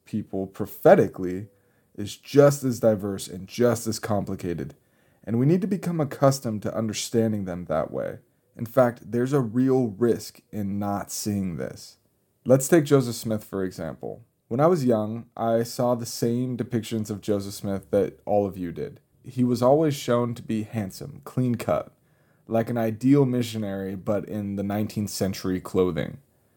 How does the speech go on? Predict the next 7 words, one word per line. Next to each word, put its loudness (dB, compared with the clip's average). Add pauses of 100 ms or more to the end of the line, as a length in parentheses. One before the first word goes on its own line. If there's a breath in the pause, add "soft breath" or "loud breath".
(680)
It -4
was 4
always 8
as 0
if 2 (460)
he 2
emanated 0